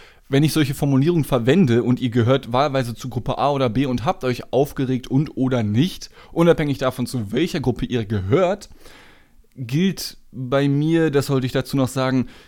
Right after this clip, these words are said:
immer so ein bisschen dieses Pareto-Prinzip. Ja, Pareto-Prinzip, das kommt, ich glaube, aus der Wirtschaftswissenschaft und besagt, dass achtzig Prozent der Arbeit zwanzig Prozent der Ergebnisse ausmachen und zwanzig Prozent der Arbeit achtzig Prozent der Ergebnisse.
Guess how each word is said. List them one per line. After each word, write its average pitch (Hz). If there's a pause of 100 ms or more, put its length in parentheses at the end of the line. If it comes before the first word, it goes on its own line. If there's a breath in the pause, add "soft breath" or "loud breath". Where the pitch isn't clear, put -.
(120 loud breath)
immer 143
so 139
ein 135
bisschen 143
dieses 120
Pareto-Prinzip. 127
Ja, 113
Pareto-Prinzip, 147
das -
kommt, 143
ich -
glaube, 123
aus 110
der 123
Wirtschaftswissenschaft 170 (320 loud breath)
und 123
besagt, 127 (240 loud breath)
dass -
achtzig -
Prozent 160
der 147
Arbeit 127
zwanzig -
Prozent -
der 156
Ergebnisse 160
ausmachen 165
und 120
zwanzig 165
Prozent 110
der 90
Arbeit 113
achtzig -
Prozent 113
der 67
Ergebnisse. 185